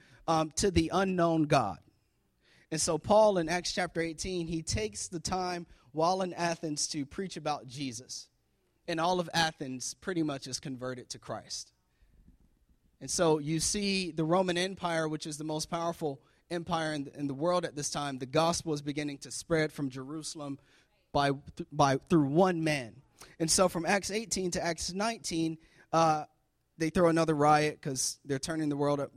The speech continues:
Paul is turning the world upside down, and he ends up in Corinth in Acts chapter nineteen. At this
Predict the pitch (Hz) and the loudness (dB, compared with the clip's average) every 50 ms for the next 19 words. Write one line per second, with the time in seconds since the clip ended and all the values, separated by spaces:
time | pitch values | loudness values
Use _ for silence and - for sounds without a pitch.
0 | 143 - - - 160 160 156 143 - - 170 151 147 143 139 135 139 139 139 135 | -16 -2 0 2 2 2 0 0 -2 -2 0 0 2 2 2 4 4 4 4 2
1 | 143 - - - 139 135 131 135 135 135 131 127 131 139 143 147 139 139 135 131 | 0 -2 -2 -2 -2 -2 -2 -2 -4 -4 -4 -6 -6 -4 -4 -4 -2 -2 -2 0
2 | 139 139 135 135 - - 135 127 123 123 - - - 143 123 120 135 135 117 101 | 0 2 2 0 0 -2 -2 -2 -2 -2 -4 -4 -2 0 2 2 2 0 0 -4
3 | - - - _ _ _ _ _ _ _ _ - 135 120 - 131 131 127 - - | -10 -20 -20 _ _ _ _ _ _ _ _ -6 -6 -6 -4 -6 -6 -6 -8 -10
4 | - - 131 117 - - 117 117 117 117 - 117 - 139 120 110 113 _ _ _ | -8 -8 -8 -10 -10 -12 -10 -10 -10 -10 -10 -12 -12 -12 -12 -12 -16 _ _ _
5 | _ _ _ _ _ _ - 160 147 120 131 131 135 180 220 254 247 240 - - | _ _ _ _ _ _ -8 -8 -8 -8 -14 -6 -2 2 4 4 4 2 -2 -4
6 | - - | -6 -8